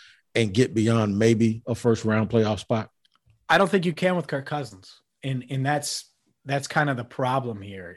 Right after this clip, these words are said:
Speaker 2: is, yeah, there, there are weapons. You know, you got Adam Thielen and Justin Jefferson. I mean, Justin Jefferson's just a highlight reel, and Thielen's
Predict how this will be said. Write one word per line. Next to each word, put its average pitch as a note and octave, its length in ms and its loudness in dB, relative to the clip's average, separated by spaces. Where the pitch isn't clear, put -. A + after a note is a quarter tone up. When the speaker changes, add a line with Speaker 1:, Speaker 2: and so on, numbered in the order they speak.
Speaker 2:
is, G2+ 240 -12
yeah, C#3+ 180 0
there, C#3+ 180 0
there D3 140 2
are C#3+ 120 4
weapons. A2+ 680 -2
You A2 80 -10
know, G#2+ 60 -10
you A2+ 120 -8
got A#2 200 -6
Adam B2 280 -4
Thielen A#2+ 380 -6
and G2+ 100 -10
Justin A#2 380 -6
Jefferson. A2 520 -8
I G2+ 40 -10
mean, G2 120 -10
Justin A2+ 360 -6
Jefferson's A2 520 -10
just G#2 220 -10
a G2+ 40 -10
highlight G#2+ 440 -4
reel, G2+ 220 -10
and F#2+ 120 -16
Thielen's B2 520 -6